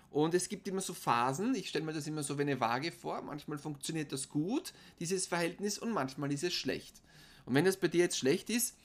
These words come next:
dann hast du jetzt die Chance, es zu ändern. Ähm, und dann habe ich irgendwie auch gespürt, so, na, ich lebe davon, dass ich Inhalte erstelle, Content erstelle und den dann verkaufe. Und ich habe irgendwie so eine Blockade gehabt, da habe mir gedacht, "Naja, ich darf nicht zu viel verraten,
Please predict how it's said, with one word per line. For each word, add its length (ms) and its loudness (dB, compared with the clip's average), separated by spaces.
dann 140 -2
hast 180 -2
du 40 0
jetzt 240 -2
die 40 -2
Chance, 360 0
es 100 -10
zu 100 -4
ändern. 400 -6
Ähm, 400 4
und 160 0
dann 160 6
habe 140 2
ich 80 -6
irgendwie 240 2
auch 140 -2
gespürt, 500 0
so, 380 4
na, 180 2
ich 140 -4
lebe 260 4
davon, 320 -4
dass 140 -6
ich 200 -6
Inhalte 540 4
erstelle, 500 0
Content 500 -2
erstelle 520 -2
und 180 0
den 140 6
dann 100 0
verkaufe. 580 -4
Und 60 -8
ich 80 -2
habe 120 -2
irgendwie 200 2
so 120 2
eine 120 2
Blockade 580 0
gehabt, 320 0
da 40 -4
habe 40 -4
mir 80 -4
gedacht, 260 -4
"Naja, 340 0
ich 140 -6
darf 200 2
nicht 240 -2
zu 120 -2
viel 240 -2
verraten, 720 0